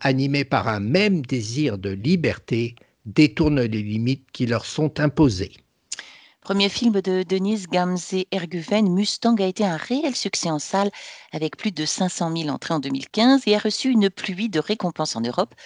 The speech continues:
Speaker 2: dont le César de la meilleure première œuvre en deux mille seize.
Speaker 1: À travers le portrait sensible de cinq jeunes filles, l'auteur, dont c'est le premier long métrage, ici, réalise un film allégorique qui exalte le désir de vivre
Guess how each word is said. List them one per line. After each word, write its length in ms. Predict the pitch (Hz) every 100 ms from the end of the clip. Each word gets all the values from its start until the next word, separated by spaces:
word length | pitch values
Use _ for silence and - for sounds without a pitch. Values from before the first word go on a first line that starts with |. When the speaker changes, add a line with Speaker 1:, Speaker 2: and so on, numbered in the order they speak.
| -
Speaker 2:
dont 160 | - 220
le 120 | 220
César 380 | - 143 139 156
de 80 | 151
la 120 | 127
meilleure 300 | 123 127 160
première 420 | - 139 123 113
œuvre 260 | 90 123 -
en 60 | 127
deux 140 | 107
mille 120 | 120
seize. 380 | - - 98 95 110 _ _ - - - - -
Speaker 1:
À 100 | 120
travers 560 | - 107 139 143 135
le 240 | 117 113 101
portrait 480 | - 127 - - 117
sensible 580 | - 131 - 160 143
de 100 | 123
cinq 380 | - - 180 208
jeunes 240 | 139 123 95
filles, 500 | - 180 220 220 - -
l'auteur, 840 | 123 123 139 131 170 226 254 214
dont 220 | 120 117
c'est 240 | - - 123
le 100 | 98
premier 680 | - 127 170 208 202 165 131 117
long 160 | 95 95
métrage, 760 | 92 95 - 139 165 190 185 196 _ -
ici, 420 | 110 - 151 190
réalise 580 | 185 151 151 175 208 -
un 140 | 147 131
film 320 | - 170 -
allégorique 680 | - 196 208 190 160 151 -
qui 140 | - 127
exalte 480 | 113 113 143 127
le 220 | 131 113 104
désir 400 | 117 101 117 110
de 80 |
vivre 500 | 113 123 156 160 160